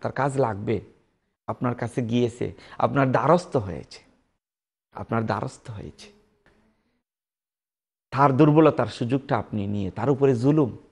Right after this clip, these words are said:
এটা করা যাবে না। আল্লাহ বরদাস্ত করবেন না, এটা, এটা আল্লাহ বরদাস্ত করবেন না। জালিমদেরকে আল্লাহ পছন্দ করেন না। আল্লাহ তাআলা আপনাকে মালিক থেকে নামিয়ে আপনাকে শ্রমিক করে দিতে পারেন।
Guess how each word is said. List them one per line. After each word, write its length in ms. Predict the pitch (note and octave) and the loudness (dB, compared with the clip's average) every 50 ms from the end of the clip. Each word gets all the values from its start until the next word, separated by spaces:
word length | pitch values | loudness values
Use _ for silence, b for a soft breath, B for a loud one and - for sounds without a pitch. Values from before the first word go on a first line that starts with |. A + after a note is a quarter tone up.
| _ _ _ _ _ _ _ _ _ | _ _ _ _ _ _ _ _ _
এটা 180 | - A2 C3+ | -6 -6 -4
করা 200 | - - C3 C3+ | -4 -4 -4 -4
যাবে 260 | B2 C3+ D3 C#3+ C3 A#2+ - | -4 -6 -6 -8 -8 -12 -14
না। 60 | A#2+ - _ _ _ _ _ _ _ _ _ _ _ _ _ _ _ _ _ | -18 -20 _ _ _ _ _ _ _ _ _ _ _ _ _ _ _ _ _
আল্লাহ 220 | - A#2+ C3+ C3 B2 | 2 4 4 4 4
বরদাস্ত 420 | B2 B2+ A2+ A2+ C3 D#3 - - | 2 2 2 0 -4 -4 -6 -8
করবেন 280 | - D3 - - - - _ | -10 -10 -10 -10 -20 -20 _
না, 60 | _ | _
এটা, 220 | _ _ _ _ _ _ _ _ _ - | _ _ _ _ _ _ _ _ _ -12
এটা 160 | G#2+ B2+ A#2 | -8 -6 -6
আল্লাহ 180 | A#2 A#2+ A#2+ B2 | -4 -4 -4 -4
বরদাস্ত 440 | A#2+ A#2+ A2+ A2+ - C3 C3 - - | -4 -6 -6 -4 -6 -8 -8 -10 -12
করবেন 300 | - - - - - - - - | -12 -12 -12 -12 -16 -18 -18 -20
না। 180 | - - _ _ _ _ b b b b b - | -20 -20 _ _ _ _ b b b b b -2
জালিমদেরকে 540 | A#2 B2+ B2 C#3 D#3 E3 F3+ F3 E3+ D3 - | 0 2 4 4 4 4 4 2 2 2 0
আল্লাহ 180 | B2 A#2 A2 - | 0 0 0 -2
পছন্দ 380 | - C#3 - - F#3 E3+ - - | -4 -8 -8 -8 -8 -8 -8 -10
করেন 220 | - - - - - | -12 -14 -16 -18 -20
না। 160 | - _ _ _ _ _ _ _ _ _ _ _ B B B B B B _ | -20 _ _ _ _ _ _ _ _ _ _ _ B B B B B B _
আল্লাহ 180 | B2 B2 A#2 | 0 0 0
তাআলা 180 | A2 - A2+ G#2+ | 2 2 2 2
আপনাকে 320 | G#2 - - A2+ - - | 2 0 -4 -6 -2 0
মালিক 400 | B2 A#2+ A2+ A#2+ C3 E3+ G3+ - | 0 2 2 4 4 4 2 4
থেকে 220 | - D#3+ - - C3 | 0 -2 0 2 0
নামিয়ে 520 | B2 A#2+ A2 B2+ F3 G#3+ G#3 F3+ F3+ F#3+ - b b b b b b b | 2 2 2 2 2 2 2 2 0 -4 -8 b b b b b b b
আপনাকে 320 | - - - C3 A#2+ C3 | -14 -6 -4 -2 -2 -2
শ্রমিক 400 | B2+ - F3 F#3 A3+ D#4+ F4+ - | -2 0 2 2 2 0 -2 0
করে 140 | - A#2+ G2+ | 0 0 0
দিতে 260 | F#2 - - - E2+ | -2 -6 -10 -14 -16
পারেন। 300 | - - E2 - - - | -16 -16 -18 -18 -20 -20